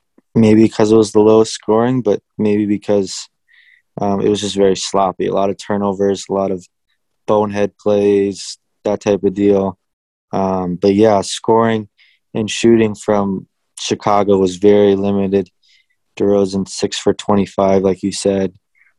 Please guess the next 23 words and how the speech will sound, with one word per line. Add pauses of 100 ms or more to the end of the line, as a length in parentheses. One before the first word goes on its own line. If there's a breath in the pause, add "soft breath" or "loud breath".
(120)
um, (340)
was
very
inefficient
for
a
guy (720)
we've
been
talking
all
year
that's
been (1040)
scoring
a
lot
and
being
so
efficient. (560 soft breath)
Um, (760 loud breath)
but